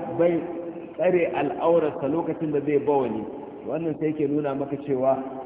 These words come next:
wato tsare al'aura wajibi ne. In mutum bai tsarewa, kowa ya ringa ganin al'aurarsa, to wannan yana jawo masa azaba a ranar, a-, azabar kabari. To kuma wannan bayyana al'aura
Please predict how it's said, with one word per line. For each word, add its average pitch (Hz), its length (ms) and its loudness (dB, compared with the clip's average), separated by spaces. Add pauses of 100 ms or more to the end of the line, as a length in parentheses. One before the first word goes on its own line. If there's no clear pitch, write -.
wato 127 840 0 (320)
tsare 175 480 4
al'aura 156 580 2
wajibi 139 760 4
ne. 113 420 -4
In 165 120 -2
mutum 151 380 -4
bai 165 220 2
tsarewa, 147 400 2 (140)
kowa 180 340 4
ya 151 200 2
ringa 156 200 0
ganin 147 300 2
al'aurarsa, 139 720 0 (360)
to - 60 -6
wannan 143 240 0
yana 139 240 -2
jawo 135 180 2
masa 135 220 -4
azaba 131 480 0
a 117 80 -2
ranar, 117 320 -2
a-, 107 320 -2
azabar 127 380 0
kabari. 110 260 -2 (1900)
To 113 120 -2
kuma 156 180 2
wannan 160 580 2
bayyana 156 420 6
al'aura 135 420 2